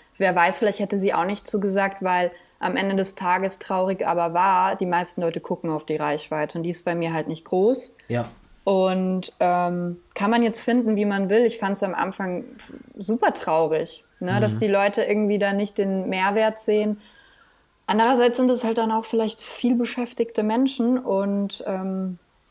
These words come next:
Speaker 1: dann ist das halt so, ne?
Speaker 2: Na
Speaker 1: Also
Speaker 2: klar.
Speaker 1: ich glaube auch nicht jeder checkt den Sinn hinter der Sendung. Wenn jemand Scheitern hört, dann ist das halt noch sehr negativ behaftet und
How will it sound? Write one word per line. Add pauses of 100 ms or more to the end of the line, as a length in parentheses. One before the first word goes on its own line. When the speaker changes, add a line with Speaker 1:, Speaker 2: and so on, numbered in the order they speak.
(560)
Speaker 1:
dann
ist
das
halt
so,
ne? (240)
Speaker 2:
Na
Speaker 1:
Also
Speaker 2:
klar.
Speaker 1:
ich
glaube
auch
nicht
jeder
checkt
den
Sinn
hinter
der
Sendung.
Wenn
jemand
Scheitern
hört,
dann
ist
das
halt
noch
sehr
negativ
behaftet
und